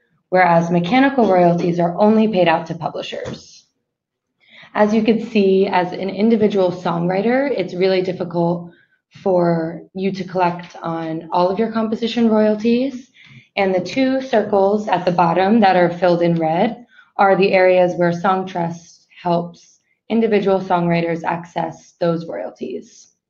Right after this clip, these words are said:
For the master recording, those royalties are collected by distributors and labels, and it's broken down into neighboring rights and master recording royalties. A good way to think about it, um, for the two sides of each song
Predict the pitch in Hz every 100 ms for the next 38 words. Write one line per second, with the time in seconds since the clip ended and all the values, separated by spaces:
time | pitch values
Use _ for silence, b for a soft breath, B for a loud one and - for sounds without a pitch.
0 | _ _ _ _ _ _ _ _ _ _
1 | b b 214 190 190 214 - 220 208 208
2 | 190 190 208 262 - - - _ 185 196
3 | 196 196 196 196 196 - 180 180 180 175
4 | 175 180 180 170 175 170 165 170 - 233
5 | 233 214 202 180 165 160 160 165 175 202
6 | - b b b - 185 180 175 175 185
7 | 185 175 175 175 170 165 165 175 214 220
8 | 220 214 180 175 175 175 - - 175 170
9 | 160 160 175 170 165 160 160 156 - -
10 | - - - - - _ _ _ b b
11 | b b b 208 240 262 294 302 285 214
12 | 214 202 185 196 247 - - 196 190 180
13 | 175 170 175 - 190 180 - 208 208 180
14 | 175 180 180 175 - 180 170 170 170 175
15 | 170